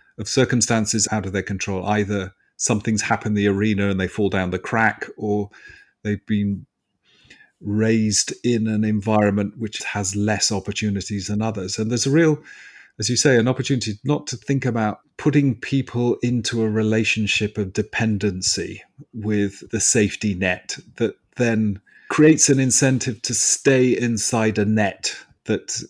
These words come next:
provides some sort of succor and some sort of protection, but to recognize that each and every one of us has potential within us. And surely our role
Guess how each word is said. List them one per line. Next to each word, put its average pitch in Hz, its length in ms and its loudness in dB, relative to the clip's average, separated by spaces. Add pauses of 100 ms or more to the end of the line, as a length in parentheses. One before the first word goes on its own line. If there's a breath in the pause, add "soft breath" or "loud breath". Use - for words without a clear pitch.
(100)
provides 101 560 0
some 107 280 2
sort 104 180 -2
of 95 80 -6
succor 98 560 0 (260)
and 101 320 0
some 107 220 -2
sort 98 220 -4
of 98 140 -4 (280)
protection, 110 720 -2
but - 240 2
to 135 400 2
recognize 135 800 0
that 113 180 -2 (460)
each 180 320 -2
and 139 100 0
every 127 240 -2
one 131 260 0
of 104 140 -4
us - 400 -10 (140)
has 151 260 2
potential 101 540 -6
within 95 280 -6
us. - 260 -14 (760 loud breath)
And 113 420 0 (720)
surely 135 420 4
our 110 280 0
role 113 360 2